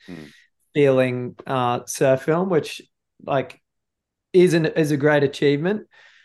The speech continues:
Speaker 2: But the actual trip, like, driving that piece of shit Land Rover with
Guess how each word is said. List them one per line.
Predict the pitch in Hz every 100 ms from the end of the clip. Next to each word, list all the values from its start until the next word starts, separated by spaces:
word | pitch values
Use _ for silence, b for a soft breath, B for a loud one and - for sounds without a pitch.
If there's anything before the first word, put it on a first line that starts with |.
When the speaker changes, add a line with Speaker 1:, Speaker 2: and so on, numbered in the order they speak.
| b _ _
Speaker 2:
But | - 151 147
the | 151
actual | 175 185 196 151
trip, | - - 180 156 - _
like, | 147 131 127
driving | 135 139 147 151 147
that | 139 - - _ _ _ _ _
piece | - 160 143
of | 139
shit | - 151 - -
Land | 143 139 143
Rover | 143 139 135 139 135
with | 135 135